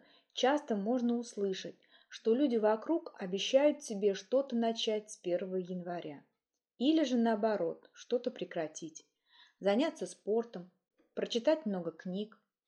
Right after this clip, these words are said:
учиться на отлично, перестать опаздывать и больше никогда не пропускать бассейн.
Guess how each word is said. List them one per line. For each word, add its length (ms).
учиться 400
на 160
отлично, 680
перестать 480
опаздывать 760
и 100
больше 400
никогда 420
не 100
пропускать 600
бассейн. 580